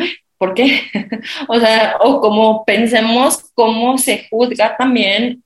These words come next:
eh, o se, se ha juzgado y se sigue juzgando por muchas personas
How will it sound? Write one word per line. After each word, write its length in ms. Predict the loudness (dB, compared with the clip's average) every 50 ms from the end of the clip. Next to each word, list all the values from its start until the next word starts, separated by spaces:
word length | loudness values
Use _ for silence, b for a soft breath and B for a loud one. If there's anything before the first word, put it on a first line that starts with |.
| _ -2
eh, 200 | -2 -2 0 2
o 120 | 2 2 2
se, 420 | 0 0 0 0 0 -2 -4 -4
se 160 | -4 -2 0
ha 180 | 0 0 0 -2
juzgado 300 | -4 -4 -2 0 2 2
y 40 | 0
se 220 | 0 0 0 0
sigue 460 | 0 0 0 0 0 0 0 -2 -4
juzgando 400 | -4 -4 -2 -2 0 0 -2 -4
por 140 | -6 -6 -6 -8
muchas 280 | -6 -4 -4 -4 -4
personas 640 | -6 -8 -6 -4 -4 -4 -2 -2 -4 -4 -4 b